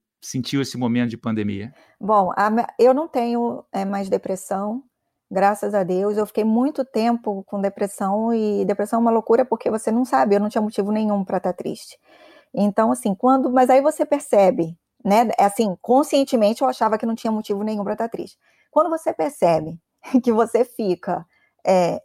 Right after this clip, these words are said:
Speaker 2: sentindo dor vinte e quatro horas por dia, é, você não consegue pensar direito. Uma pessoa com dor não consegue pensar direito.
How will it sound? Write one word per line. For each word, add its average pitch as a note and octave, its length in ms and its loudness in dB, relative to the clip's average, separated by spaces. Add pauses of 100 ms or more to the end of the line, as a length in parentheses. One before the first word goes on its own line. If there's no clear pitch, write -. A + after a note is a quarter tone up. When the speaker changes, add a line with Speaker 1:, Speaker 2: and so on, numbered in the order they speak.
Speaker 2:
sentindo C4 920 -2 (340)
dor F#3 460 4 (480)
vinte A#3+ 360 -2
e C4 60 -6
quatro A#3 340 -2
horas G3+ 240 -4
por G3 200 -10
dia, F#3 460 -8 (920)
é, E3 720 2
você G#3+ 200 0
não C4 100 2
consegue C4+ 380 0
pensar G#3+ 300 -2
direito. F3+ 460 -4 (200)
Uma G#3 100 -2
pessoa C4 240 0
com C4 140 2
dor A3 140 4
não B3 60 0
consegue A#3+ 300 -2
pensar G#3 260 -4
direito. F3+ 380 -4